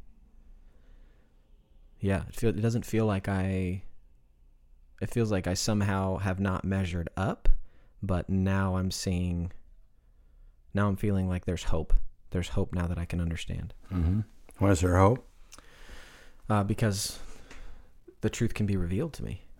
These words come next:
Speaker 2: Mm-hmm.
Speaker 1: 'Cause it's not something that's, uh, unattainable. Like, I won't maybe grasp all of it, but it's attainable for me. I, I can, I can take it, and through, through God's leading through the Holy Spirit, I can understand
Speaker 2: Mm-hmm.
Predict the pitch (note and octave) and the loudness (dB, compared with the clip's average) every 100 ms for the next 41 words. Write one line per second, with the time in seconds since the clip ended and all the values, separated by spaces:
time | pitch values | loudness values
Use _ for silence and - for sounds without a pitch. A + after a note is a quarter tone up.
0 | - F#2+ F#2+ A#2+ - F#2+ F2+ F#2+ - G2+ | -6 -2 0 -2 -4 -6 -4 -4 -4 -4
1 | F#2 F#2 F2 F2+ F2 - - - - - | -4 -2 -2 -4 -6 -10 -10 -14 -20 -20
2 | - - - - F2+ F2 E2+ - G#2+ G2+ | -20 -20 -20 -8 -4 -2 -4 -4 0 0
3 | - - G#2+ F#2+ - - - - - G#2 | 2 2 2 0 -4 -8 -12 -8 -2 0
4 | A#2 G2 G#2 F#2+ - G#2 G2 - A2 C#3 | 2 2 2 0 0 0 0 0 0 0
5 | F2 D2+ - F2 F2 - - - - G2 | -2 -6 -4 -4 -4 -8 -20 -20 -4 -4
6 | - - - B2 G#2 F#2+ - F#2 F2+ - | -2 0 2 4 2 0 0 0 -2 -2
7 | G2 - - - G2 - F#2 F2 - - | -4 -4 -8 -4 -2 -2 -2 -4 -8 -6
8 | G2 F#2+ F2+ - A#2 G#2+ - F#2+ - G2+ | -4 -2 -4 -2 -2 -2 -4 -6 -2 -2
9 | G2+ F2 - - A2+ G#2 F#2+ F#2 G2 F#2 | -2 -4 -10 0 0 2 0 0 -2 -2
10 | F2+ F#2+ F2+ F2 - F2+ C#2+ F#2 - E2+ | -4 -4 -4 -4 2 2 2 -4 -2 -2
11 | D#2+ D#2+ - E2+ E2 D2 D#2 - G#2 F#2 | -2 -4 -4 -2 -4 -6 -10 -8 -2 2
12 | F#2 | 2